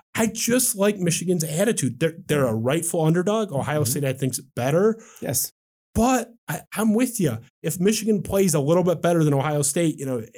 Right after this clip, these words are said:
Speaker 1: Michigan's A game, Ohio State's B plus game, I don't think the gap is insurmountable. I just don't.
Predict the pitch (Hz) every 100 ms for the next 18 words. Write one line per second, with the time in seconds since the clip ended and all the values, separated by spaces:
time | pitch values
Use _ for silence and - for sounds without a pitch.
0 | 143 156 151 160 147 - 143 156 151 156
1 | 156 131 151 139 160 - 143 - 156 147
2 | 175 202 - 139 139 - - 233 254 196
3 | 143 - 123 113 110 110 123 - 151 240
4 | 165 120 156 180 170 147 147